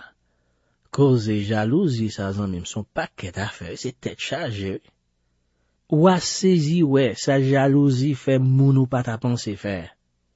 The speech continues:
Bondye te bay ni Kore kòm moun Levi, ni Moyiz,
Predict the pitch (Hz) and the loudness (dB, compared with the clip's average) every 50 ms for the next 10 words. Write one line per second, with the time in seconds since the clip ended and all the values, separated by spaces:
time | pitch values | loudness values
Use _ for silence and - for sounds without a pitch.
0 | _ _ _ _ _ _ _ _ _ _ _ _ _ _ 123 123 135 131 120 113 | _ _ _ _ _ _ _ _ _ _ _ _ _ _ 2 4 4 4 4 4
1 | 127 131 127 127 147 139 131 127 127 120 120 120 117 120 123 120 - - 135 131 | 4 2 2 4 2 2 2 2 2 2 2 2 2 2 0 0 -2 -2 0 2
2 | 147 151 139 - - 170 160 147 131 123 127 156 165 151 135 _ _ _ _ - | 4 2 2 4 4 6 6 6 6 4 6 4 4 4 2 _ _ _ _ -2
3 | - 127 123 123 127 131 127 127 120 120 120 117 110 104 101 110 135 147 147 143 | 0 2 2 2 2 2 2 2 2 2 2 2 0 0 0 0 -2 -2 -2 -4
4 | _ _ _ _ _ _ _ _ - 139 151 160 156 151 151 147 143 135 135 135 | _ _ _ _ _ _ _ _ 0 4 6 6 6 6 4 4 4 4 4 2
5 | 151 160 160 156 143 120 104 | 2 0 -2 -4 -4 -6 -8